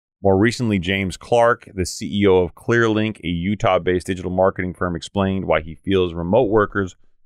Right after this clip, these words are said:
should return to the office. He reve-, he revealed his fear that some of them might be working other full-time jobs and mentioned the ability of artificial intelligence to boost productivity, freeing up employee time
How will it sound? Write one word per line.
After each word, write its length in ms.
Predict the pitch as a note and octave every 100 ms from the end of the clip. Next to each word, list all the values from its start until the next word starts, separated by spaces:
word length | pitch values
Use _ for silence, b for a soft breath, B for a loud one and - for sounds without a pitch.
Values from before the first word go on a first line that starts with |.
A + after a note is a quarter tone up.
| _
should 100 | - F2+
return 340 | - G#2+ G2+
to 40 | E2+
the 120 | E2+
office. 440 | F#2+ F2+ B1+ A#1
He 100 | D#2+
reve-, 500 | E2 D#2 G#2 A2+ G2
he 120 | - G2
revealed 560 | F2+ F#2+ C#3 G2+ G2+ - _ _ -
his 200 | F#2+ -
fear 320 | - C#3 G#2+
that 160 | F#2 -
some 200 | C3+ C3+
of 60 |
them 160 | G#2 G2+
might 380 | F#2 G2 A2 -
be 100 | B2+
working 440 | G2+ F#2+ G2 F#2+ -
other 300 | B2 C3 A#2
full-time 520 | - G#2+ - F#2 F2
jobs 520 | E2+ A#2 G2 F2 E2+ - _ _ _
and 160 | F#2 F#2+
mentioned 320 | A2 - A2+
the 80 | F#2+
ability 460 | E2 G#2+ A2+ A2
of 100 | F#2
artificial 480 | B1 G#2+ - G2+ G#2
intelligence 460 | F#2 F2+ F#2 F2+ -
to 100 | D#2+
boost 320 | F#2 F#2+ -
productivity, 580 | F#2+ F2 - E2+ E2 D#2
freeing 380 | - A2 A2+
up 100 | G#2
employee 440 | G2 G2 G2+ F#2 F#2
time 440 | F2+ E2 D#2+ E2